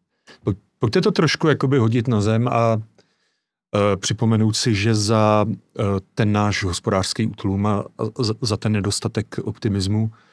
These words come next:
můžou i takové věci, jako to, že máme, teda, jak ty, Selenko, říkala správně, e, nebo asi si tím myslela, že máme příliš průmyslovou,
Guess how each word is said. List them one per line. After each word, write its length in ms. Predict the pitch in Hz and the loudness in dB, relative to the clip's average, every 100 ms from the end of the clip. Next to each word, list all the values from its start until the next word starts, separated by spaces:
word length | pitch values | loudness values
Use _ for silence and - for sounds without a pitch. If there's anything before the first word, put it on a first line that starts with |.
| _ _ _ | _ _ _
můžou 240 | 101 90 110 | -2 2 2
i 40 | |
takové 360 | 104 104 104 113 | 0 -2 -2 0
věci, 300 | 98 - 110 | -2 -2 -2
jako 200 | 101 107 | -2 -4
to, 160 | 113 | -2
že 140 | 90 107 | -2 0
máme, 540 | 104 101 104 104 107 110 _ _ _ _ _ _ _ | 0 0 0 0 0 -4 _ _ _ _ _ _ _
teda, 300 | - 101 101 | -2 2 2
jak 140 | 101 98 | 0 0
ty, 120 | 104 | -4
Selenko, 360 | - 104 95 | 0 0 0
říkala 420 | 104 98 104 107 110 - _ | 0 0 0 0 0 -6 _
správně, 760 | - - 104 98 95 104 104 107 107 _ _ - | -8 -2 0 2 0 0 0 -2 -4 _ _ -8
e, 440 | - 98 95 - _ _ _ _ _ | -4 -2 -4 -8 _ _ _ _ _
nebo 260 | 113 107 117 | -2 0 0
asi 160 | - | 0
si 140 | 123 117 | 0 0
tím 120 | 117 | 2
myslela, 320 | 113 - 110 | 0 2 2
že 100 | 104 | 2
máme 220 | 104 101 | 2 0
příliš 320 | 98 - 107 107 | -2 -2 -2 -2
průmyslovou, 680 | 110 98 107 - 107 113 | -2 -2 -2 -2 0 0